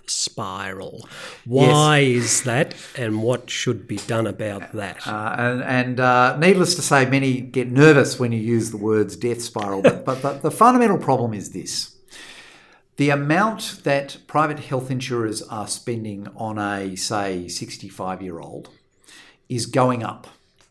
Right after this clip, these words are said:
Speaker 1: Indeed.
Speaker 2: So the problem is not so much that there are lots more sixty-five-year-olds, although I'll come back to that issue. The problem
Speaker 1: Mm-hmm.
Speaker 2: is the amount that they spend on a sixty-five-year-old is a lot more than they used to spend on a sixty-five-year-old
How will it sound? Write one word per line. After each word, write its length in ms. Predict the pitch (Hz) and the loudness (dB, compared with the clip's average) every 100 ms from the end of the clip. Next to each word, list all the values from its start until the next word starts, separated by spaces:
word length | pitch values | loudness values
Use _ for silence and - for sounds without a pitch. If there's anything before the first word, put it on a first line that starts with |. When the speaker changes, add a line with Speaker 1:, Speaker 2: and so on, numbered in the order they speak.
| - | -12
Speaker 1:
Indeed. 380 | 120 101 98 95 | -10 -10 -10 -4
Speaker 2:
So 140 | 117 | -4
the 80 | 110 | -4
problem 380 | - 196 226 208 | 2 4 4 0
is 120 | 143 | 0
not 240 | 147 151 | 0 -2
so 140 | - 143 | -2 -2
much 220 | 131 131 | -2 -4
that 120 | 120 | -6
there 160 | 120 110 | -2 -2
are 60 | 104 | 0
lots 320 | 120 117 - | -2 -2 -6
more 220 | 120 135 | -4 -2
sixty-five-year-olds, 960 | 131 113 110 101 90 87 82 80 90 101 | -4 -8 -12 -10 -10 -10 -12 -14 -16 -14
although 140 | 85 | -14
I'll 60 | 78 | -14
come 120 | 87 | -14
back 160 | 92 95 | -14 -14
to 60 | |
that 160 | 92 - | -16 -16
issue. 240 | - - | -16 -16
The 80 | - | -4
problem 320 | 127 120 120 | 0 2 2
Speaker 1:
Mm-hmm. 80 | 120 | 0
Speaker 2:
is 120 | 127 | -2
the 160 | 127 113 | -6 -8
amount 760 | 101 107 113 139 170 185 - - | -8 -8 -2 0 0 -4 -8 -12
that 140 | - | -10
they 160 | 101 95 | -8 -8
spend 320 | - 104 98 | -10 -10 -12
on 100 | 80 | -12
a 60 | |
sixty-five-year-old 960 | - 113 - 107 98 90 90 82 82 85 - - - | -12 -12 -14 -14 -10 -10 -10 -14 -16 -18 -20 -20 -14
is 120 | - | -8
a 60 | 117 | -4
lot 340 | 117 139 139 | 0 0 0
more 380 | 123 123 156 170 | -4 4 6 8
than 140 | 147 120 | 6 0
they 120 | 107 | -6
used 440 | 107 117 185 - - | -6 -2 0 0 -4
to 60 | |
spend 300 | - 127 110 | -8 -6 -8
on 120 | 101 | -8
a 40 | 92 | -10
sixty-five-year-old 1000 | - - 104 - 92 92 90 90 90 | -10 -12 -14 -12 -10 -10 -10 -10 -12